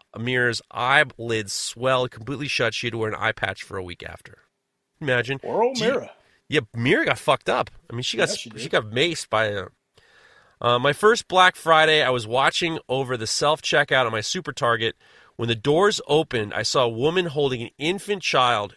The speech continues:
Speaker 1: who could have been older than three months old, elbow a lady in the face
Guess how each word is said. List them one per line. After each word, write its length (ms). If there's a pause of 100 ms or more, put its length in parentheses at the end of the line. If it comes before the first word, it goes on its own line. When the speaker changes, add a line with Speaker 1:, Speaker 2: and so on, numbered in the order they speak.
Speaker 1:
who 160
could 220
have 240 (320)
been 220
older 320
than 220
three 440
months 300
old, 320 (180)
elbow 580
a 60
lady 280
in 80
the 80
face 680